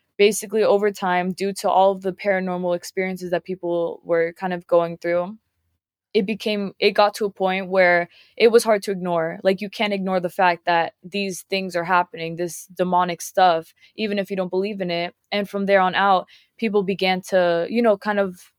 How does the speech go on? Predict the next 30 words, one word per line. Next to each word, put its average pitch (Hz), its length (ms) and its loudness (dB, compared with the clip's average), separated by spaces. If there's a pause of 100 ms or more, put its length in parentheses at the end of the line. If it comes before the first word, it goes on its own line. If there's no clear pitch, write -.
(200)
figure 208 340 4
out 185 260 4
what 185 180 0
was 180 100 -4
going 175 300 -4
on. 170 360 -4
It's 202 200 0
like, 220 280 0 (640)
I 220 60 6
would 240 160 4
say 254 360 4
more 208 260 2
so 233 160 0
the 214 100 2
work 196 260 4
of 185 120 -4
psychics 170 680 -2
that 175 180 0
kind 190 180 -4
of, 175 120 -6
like, 170 220 0
had 185 280 -2
to 175 420 -2 (240)
intuitively 226 720 0
trust 196 420 0
what 185 140 -6
they 185 80 -2
were 175 140 -2
seeing 175 580 -6
and 165 180 -8